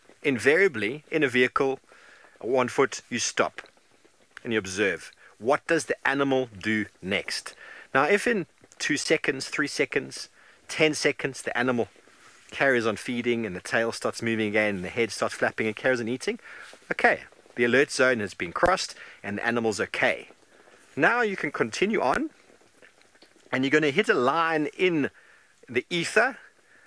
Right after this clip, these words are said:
that that animal is going to change its behavior once again. And that is essentially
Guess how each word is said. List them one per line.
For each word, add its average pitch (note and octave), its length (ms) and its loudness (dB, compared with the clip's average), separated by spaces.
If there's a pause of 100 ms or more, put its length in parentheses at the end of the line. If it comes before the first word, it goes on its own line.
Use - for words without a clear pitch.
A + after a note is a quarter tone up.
(140)
that B2 180 2
that B2+ 160 0
animal C#3+ 320 2
is B2+ 160 0
going A#2+ 200 2
to A#2 120 -10
change A#2+ 360 0
its G#2 120 -10
behavior A2 460 -2
once G2 260 -2
again. F2 280 -4
And G2 80 -2
that E3 120 2
is F3 120 -2
essentially C#3+ 560 -2